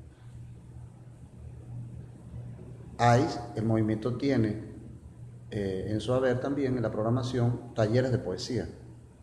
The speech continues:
que cumplen otra labor, ¿no? Que es la de promover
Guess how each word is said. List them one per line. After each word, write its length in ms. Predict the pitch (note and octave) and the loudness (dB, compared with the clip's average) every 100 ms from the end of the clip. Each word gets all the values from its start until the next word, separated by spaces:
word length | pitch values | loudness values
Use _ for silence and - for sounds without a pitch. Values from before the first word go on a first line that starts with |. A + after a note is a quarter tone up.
| - - - - | -20 -20 -20 -10
que 140 | - - | -8 -2
cumplen 400 | A2 G#2+ A#2+ A#2 | -2 2 4 4
otra 240 | A2+ A2 | 4 2
labor, 420 | F#2+ G2 G2 - | 2 0 -4 -8
¿no? 200 | F#2+ - | -12 -10
Que 120 | - G#2 | -6 0
es 60 | |
la 140 | A2+ A#2+ | 2 4
de 400 | D3+ - - - - - - - - - | 2 -2 -10 -16 -20 -20 -20 -20 -20 0
promover 800 | A2+ A2 A2 A2 C3+ F3 - | 4 4 6 6 6 4 -2